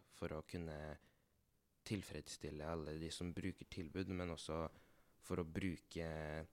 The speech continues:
meningens, eh, eller det meningsmannfoldet, da, i de som bruker tilbudene i enda større grad.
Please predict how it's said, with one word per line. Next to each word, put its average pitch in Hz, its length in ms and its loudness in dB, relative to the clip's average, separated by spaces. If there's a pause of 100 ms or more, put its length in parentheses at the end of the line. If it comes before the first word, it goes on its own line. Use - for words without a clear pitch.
(200)
meningens, 76 840 0
eh, 76 520 0
eller 85 200 0
det 92 100 4
meningsmannfoldet, 85 880 2
da, 95 140 8
i 82 40 4
de 78 160 -2
som 87 200 0
bruker 85 340 2
tilbudene 78 640 0 (120)
i 80 60 2
enda 73 180 0
større 78 320 -2
grad. 85 280 0